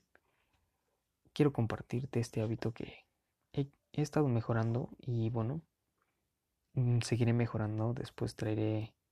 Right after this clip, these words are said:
muchas más cosas. Y, bueno, eh, también estoy sacando un manual, si te interesa, donde puedes estar en el camino junto conmigo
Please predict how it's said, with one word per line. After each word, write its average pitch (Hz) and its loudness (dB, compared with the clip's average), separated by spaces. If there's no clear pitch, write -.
muchas 113 0
más 110 -2
cosas. 123 -4
Y, 120 0
bueno, 110 -2
eh, - -8
también 117 0
estoy 120 -6
sacando 131 0
un 131 2
manual, 131 0
si - -2
te - -2
interesa, 107 -2
donde 113 0
puedes 143 2
estar 123 -2
en 120 -2
el 110 2
camino 123 0
junto 110 -4
conmigo 107 -4